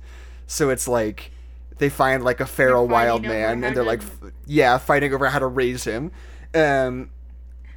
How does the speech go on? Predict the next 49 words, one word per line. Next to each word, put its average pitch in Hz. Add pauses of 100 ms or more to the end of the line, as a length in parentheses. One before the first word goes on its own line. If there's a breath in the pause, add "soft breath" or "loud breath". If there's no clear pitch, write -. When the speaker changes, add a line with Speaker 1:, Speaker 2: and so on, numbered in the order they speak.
(380 soft breath)
Speaker 2:
Which 554 (160)
is -
interesting. 220
I 156
Speaker 1:
yeah, 240
Speaker 2:
get 160
Speaker 1:
which 156
is 147
Speaker 2:
it. 165
Speaker 1:
interesting. 147
I've 165
heard 180
it's 147
not 139
that 113
good, 107
though, 101
but 98
whatever. 113 (340 soft breath)
Um, 135
and 175
then 226
he 240
Speaker 2:
Yeah. 226
Speaker 1:
starts, - (200)
or 196
no, 208
I 185
guess 208
he 262
does 175
have, 135 (240)
he 160
has 196
a 226
movie 220
called 202
Confessions 143
of 139
a 135
Dangerous 123
Mind 123 (560 soft breath)
that 135
was 131
directed 127
by 127
George 120
Clooney, 131 (840 soft breath)
which 127